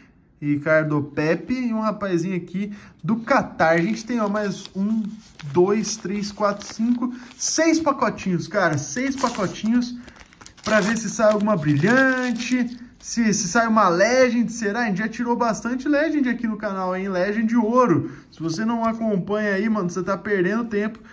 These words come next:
A gente já tirou três Legend ouro aqui e o negócio é da hora, ó. Rapaz de Gana, o Godin do Uruguai, Catar e o Barsham, da hora do Catar,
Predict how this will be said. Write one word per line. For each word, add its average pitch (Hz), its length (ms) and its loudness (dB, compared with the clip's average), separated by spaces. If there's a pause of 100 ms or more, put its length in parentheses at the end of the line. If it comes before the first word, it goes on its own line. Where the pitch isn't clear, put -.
(180)
A 147 40 -4
gente 160 120 2
já 180 60 -4
tirou 196 240 2
três 208 500 2
Legend 180 400 2
ouro 160 280 6
aqui 156 220 -2 (180)
e 170 120 -8
o 151 40 -2
negócio 147 440 -4
é 156 40 -6
da 131 300 0
hora, 160 380 4
ó. 143 220 4
Rapaz 131 500 -2
de 127 100 -4
Gana, 214 680 0 (360)
o 262 200 4
Godin 220 760 4 (120)
do 151 220 0
Uruguai, 202 1000 4 (1400)
Catar 202 640 4
e 214 80 2
o 202 160 4
Barsham, 180 1300 0 (520)
da - 80 -12
hora 151 160 -4
do 147 80 -4
Catar, 180 640 -4